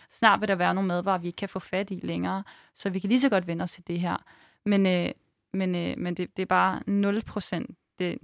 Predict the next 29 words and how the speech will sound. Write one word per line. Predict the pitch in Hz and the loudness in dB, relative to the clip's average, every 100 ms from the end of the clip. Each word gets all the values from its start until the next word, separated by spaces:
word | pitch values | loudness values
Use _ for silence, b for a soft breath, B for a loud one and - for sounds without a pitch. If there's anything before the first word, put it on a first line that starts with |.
| - | -6
den | 175 | -2
rolle, | 175 165 175 | 0 0 -2
de | 190 180 | -6 -2
har. | 180 - - b b - | -2 -2 -10 b b 4
Og | 208 233 226 - - | 8 8 4 -6 -4
man | 208 | 0
kan | 202 | 0
sige, | - 214 214 - _ - | 0 0 0 -2 _ -6
nu | 214 202 - | -4 -4 -2
nævnte | 208 196 196 | -2 0 0
jeg | 185 | -2
også, | - | -2
at | 202 | -4
den | 185 | -4
her | 190 | -4
fortælling | - - 320 302 277 | -6 2 4 6 4
om, | 196 185 | 2 0
at | 180 | -2
vi | 196 196 _ | -2 -4 _
som | - 196 | -8 -6
forbrugere | 185 - 240 - 214 | -6 -4 -2 2 2
skal | 214 - | 2 -4
lave | 185 175 | -4 -4
bæredygtigt | 180 180 196 196 202 185 | -2 -2 -2 -6 -6 -6
livsstilsvalg, | 202 208 196 190 185 202 | -6 -6 -8 -6 -4 -4
den | 190 | -4
har | 196 | -2
været | 185 196 | -2 0
ret, | 214 | 0